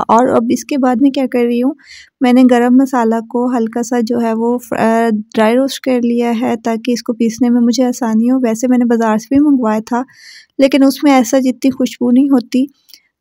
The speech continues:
तो जितनी हम अगर घर पे, अ, ये है रोस्ट करके ना इसको पीसें तो इसकी, अ, जो फ्रेगरेंस है वो बहुत इंक्रीज़ हो जाती है। तो इसको भी मैंने ड्राई रोस्ट कर लिया था और इसको भी मैं अब पीसने लगी थी। मैंने सोचा था कि मैं इसको दूसरे में शामिल कर दूंगी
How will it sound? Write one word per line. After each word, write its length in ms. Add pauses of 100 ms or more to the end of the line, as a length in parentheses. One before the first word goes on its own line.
तो 120
जितनी 300
हम 180
अगर 220
घर 300
पे, 120
अ, 420
ये 220
है 160
रोस्ट 340
करके 280
ना 120
इसको 240
पीसें 320
तो 100
इसकी, 280
अ, 440
जो 320 (420)
फ्रेगरेंस 640
है 60
वो 120
बहुत 260
इंक्रीज़ 520
हो 60
जाती 400
है। 120 (1000)
तो 120
इसको 400
भी 140
मैंने 260
ड्राई 220
रोस्ट 280
कर 160
लिया 180
था 140
और 60
इसको 220
भी 140
मैं 100
अब 180
पीसने 360
लगी 300
थी। 240 (920)
मैंने 200
सोचा 320
था 120
कि 120
मैं 180
इसको 260
दूसरे 380
में 140
शामिल 400
कर 220
दूंगी 360